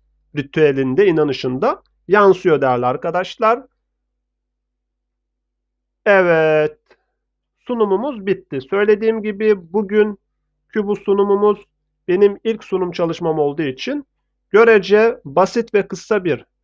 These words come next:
sunumu tercih etmiştim. O yüzden kısa sürdü değerli arkadaşlar. Bunun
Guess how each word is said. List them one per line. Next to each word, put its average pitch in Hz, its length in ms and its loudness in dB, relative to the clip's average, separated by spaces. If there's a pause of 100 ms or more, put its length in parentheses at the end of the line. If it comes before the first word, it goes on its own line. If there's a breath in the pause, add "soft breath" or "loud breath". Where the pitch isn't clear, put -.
(120)
sunumu 131 400 -2
tercih 131 360 -2
etmiştim. 202 480 -8
O 214 120 0
yüzden 180 420 0
kısa 175 260 -6
sürdü 131 320 -8
değerli 127 220 -4
arkadaşlar. 185 840 -4
Bunun 214 420 4